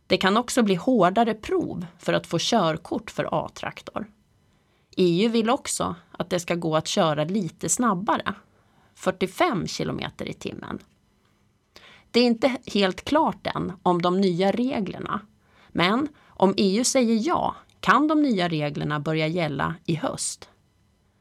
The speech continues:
Det skulle göra livet svårare för många ungdomar som bor på landsbygden. Det säger Isak Utsi, som jobbar som politiker i Arjeplogs kommun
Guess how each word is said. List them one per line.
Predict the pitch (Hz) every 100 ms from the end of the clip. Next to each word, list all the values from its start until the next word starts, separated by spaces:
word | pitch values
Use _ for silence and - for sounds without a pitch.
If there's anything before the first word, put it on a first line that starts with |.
| _ _
Det | - 170
skulle | - 233
göra | 240 233 214
livet | 208 247 220 -
svårare | - 226 254 170 233 254 147
för | -
många | 196 226 214 262
ungdomar | 285 185 143 143 143
som | 147 156
bor | 147 139
på | -
landsbygden. | 165 156 147 - 254 190 - - 202 _ _ _ _ _ -
Det | 247
säger | - 156 156 156 185
Isak | 147 - 151 - -
Utsi, | 226 - - - - - _ _
som | - 170 175
jobbar | 180 147 151
som | 143 151 147
politiker | 165 170 254 - - - - 170 _ -
i | 170 185
Arjeplogs | 240 240 170 143 - 151 143
kommun | - 139 - - 180